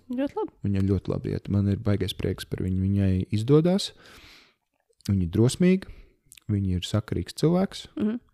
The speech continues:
Speaker 2: gaišs cilvēks. Un arī nebaidās runāt par tēmām. Un,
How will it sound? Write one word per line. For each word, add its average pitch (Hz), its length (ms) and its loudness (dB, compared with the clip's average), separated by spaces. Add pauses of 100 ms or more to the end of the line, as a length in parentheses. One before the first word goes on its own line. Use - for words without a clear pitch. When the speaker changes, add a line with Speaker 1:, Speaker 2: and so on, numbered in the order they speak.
(100)
Speaker 2:
gaišs 117 400 -2
cilvēks. 156 560 0 (720)
Un 101 340 2
arī 104 240 4
nebaidās 95 560 2
runāt 147 360 -2
par - 120 -8
tēmām. 147 540 2 (360)
Un, 98 520 -2